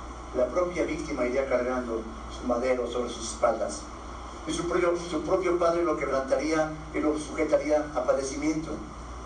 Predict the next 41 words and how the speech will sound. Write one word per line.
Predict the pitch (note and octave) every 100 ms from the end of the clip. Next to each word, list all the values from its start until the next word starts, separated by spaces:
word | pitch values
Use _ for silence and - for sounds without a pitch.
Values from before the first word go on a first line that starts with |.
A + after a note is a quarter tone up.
| - -
Y | D3+
esto | D#3
sería | F3 D#3 D3+
así | C#3+ E3 E3+ F3 - - -
porque | D#3 D3+
en | C#3+
el | C3+
análisis | C#3 D#3+ E3+ -
final | - D#3 G#3+ D#3 - - - - - -
solo | D#3+ D#3+
son | D#3
el | D3+ -
padre | D3+ D3+ D3+
y | B2
el | A#2+
hijo | D3+ D3+ B2 A#2+
quienes | B2+ C3+
realmente | D3 D3+ D3 -
saben | B2 - G#3 - - - - - - - -
la | C#3+
terrible | D3 E3+ E3
experiencia | D#3 D3 D#3 D3+
relacionada | C#3 B2+ - C#3 C#3+ C3+
con | C3
el | B2
pago | A#2 C#3 C3+
de | C3
la | A#2+
penalidad | A#2+ A#2 A#2 A#2 B2 A#2+
por | A#2+
el | A2+
pecado. | A2 A2 B2 - - - - - - - - - - - - - - - -
Esto | D#3 E3+
nos | C#3
lleva | C#3 C#3
a |
nuestro | B2+ B2+ B2
tercer | B2 - G2
punto, | - C3 B2 - - - - - - -
una | D3 D#3
provisión | C#3+ B2+ A#2 - B2+